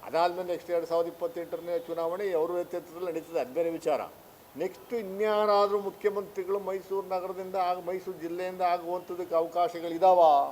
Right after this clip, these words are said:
ಇನ್ನು ಐವತ್ತು ವರ್ಷ ಆದ್ರೂ ಆಗಲ್ಲ.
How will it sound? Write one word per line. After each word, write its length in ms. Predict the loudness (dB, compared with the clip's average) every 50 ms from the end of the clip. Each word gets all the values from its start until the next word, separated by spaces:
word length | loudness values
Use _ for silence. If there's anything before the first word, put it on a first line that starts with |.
| -6 -12 -18 -20 -20 -20 -20 -20 -20 -20 -20 -20 -20 -20 -20 -20 -20 -20 -14 -10 -8
ಇನ್ನು 180 | -4 0 0
ಐವತ್ತು 480 | 0 2 2 2 2 2 0 0 -2 -6
ವರ್ಷ 200 | -6 -4 -2 0
ಆದ್ರೂ 380 | 0 0 0 -2 -4 -6 -4
ಆಗಲ್ಲ. 340 | -4 -4 -4 -6 -10 -12 -14